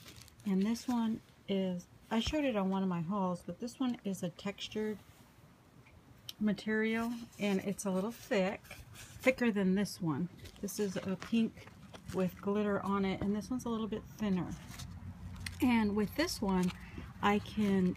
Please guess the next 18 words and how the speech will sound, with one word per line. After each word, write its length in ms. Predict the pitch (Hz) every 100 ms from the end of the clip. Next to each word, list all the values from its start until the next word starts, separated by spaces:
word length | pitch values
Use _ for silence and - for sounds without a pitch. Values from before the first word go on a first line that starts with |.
| - - - - - -
use 380 | 208 220 208 190
my 420 | 196 180 170 165 160 - - - - -
regular, 460 | 202 214 226 214 214 190 - - 214
um, 400 | 196 175 170 160 185
dies, 540 | 196 196 233 254 - - - - - - -
like 260 | 190 175 -
the 100 | 185
thin 460 | - 202 208 196 - - - - - -
dies, 460 | 202 202 214 214 - - - - - -
and 240 | 202 185
cut 240 | - 220 - - - - - - - - - - -
things 320 | 214 208 175 -
out 220 | 185 185
with 320 | 190 185 -
it. 180 | 185 - -
So 420 | - 196 180 180 - - - -
I 120 | 190
used 600 | 202 202 190 185 180 -